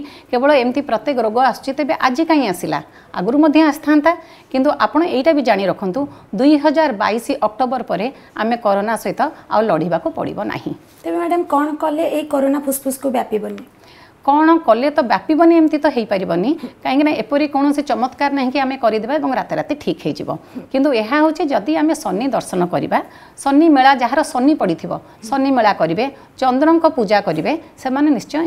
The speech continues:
Speaker 1: ଏ ରୋଗରୁ ମୁକ୍ତି ପାଇପାରିବେ।
Speaker 2: ତେବେ କୋଉ ରାଶିର ଲୋକମାନେ ପର୍ଟିକୁଲାର ଏହି ରୋଗ ଦ୍ୱାରା ଆକ୍ରାନ୍ତ ହେଉଛନ୍ତି?
Speaker 1: ମେଷ ରାଶି ଆପଣ ଦେଖିବେ ନିଶ୍ଚୟ ବେଶୀ ଆକ୍ରାନ୍ତ ହେବେ, କାହିଁକିନା ଶନି ନିଜ ଘରେ ଥାଇ ବକ୍ରି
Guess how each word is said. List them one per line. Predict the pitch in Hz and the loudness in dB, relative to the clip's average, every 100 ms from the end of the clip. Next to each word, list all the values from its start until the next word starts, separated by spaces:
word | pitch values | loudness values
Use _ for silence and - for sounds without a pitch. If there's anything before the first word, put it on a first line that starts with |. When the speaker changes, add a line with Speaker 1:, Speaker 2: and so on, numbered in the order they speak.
| 240 | -2
Speaker 1:
ଏ | 190 | -2
ରୋଗରୁ | 160 156 190 359 - - 233 | -2 -2 -4 -6 -10 -10 -8
ମୁକ୍ତି | - 311 311 | -4 -2 0
ପାଇପାରିବେ। | 165 - 160 - 175 | -2 -4 -10 -8 -8
Speaker 2:
ତେବେ | 330 - - | -8 -12 -2
କୋଉ | 311 349 330 | 2 4 2
ରାଶିର | 254 - 330 339 359 359 311 | 0 -2 0 4 6 6 4
ଲୋକମାନେ | 285 294 320 320 330 311 | 0 0 -2 -2 -2 -6
ପର୍ଟିକୁଲାର | 285 294 294 302 285 262 | -6 -4 -2 -2 -2 -2
ଏହି | 285 | -2
ରୋଗ | 262 254 262 | -2 -4 -4
ଦ୍ୱାରା | 262 254 | -4 -4
ଆକ୍ରାନ୍ତ | - 233 226 214 | -6 -8 -8 -10
ହେଉଛନ୍ତି? | 202 - 214 208 - - 254 | -12 -14 -16 -16 -20 -6 -4
Speaker 1:
ମେଷ | 254 294 294 | 0 0 0
ରାଶି | 285 285 | 0 -2
ଆପଣ | 269 269 254 | 0 0 -2
ଦେଖିବେ | 233 262 254 | -2 -4 -4
ନିଶ୍ଚୟ | - 226 214 | -6 -6 -6
ବେଶୀ | 175 220 196 | -4 -2 -2
ଆକ୍ରାନ୍ତ | 202 220 240 | -2 -2 -2
ହେବେ, | 233 320 - - - 220 | -2 -2 -4 -14 -6 0
କାହିଁକିନା | 233 240 220 | 0 0 0
ଶନି | 202 202 240 180 | 0 0 0 0
ନିଜ | 180 269 | 0 -2
ଘରେ | 247 262 | -2 -2
ଥାଇ | - 180 180 | -4 -6 -6
ବକ୍ରି | - 240 | -4 -2